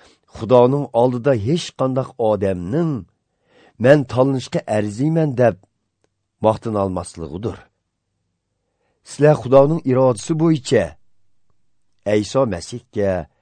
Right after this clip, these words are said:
mansub bo'ldinglar. Xudo uni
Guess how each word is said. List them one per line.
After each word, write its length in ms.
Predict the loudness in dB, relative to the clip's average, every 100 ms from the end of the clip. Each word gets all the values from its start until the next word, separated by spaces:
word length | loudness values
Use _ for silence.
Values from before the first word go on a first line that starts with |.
| _ _ -8
mansub 460 | -6 -6 -10 -14 -14
bo'ldinglar. 640 | -16 -16 -14 -12 -10 -10 -14 _ _ _ _ _ _ _ _ _
Xudo 300 | -8 2 2 4
uni 360 | 2 2 2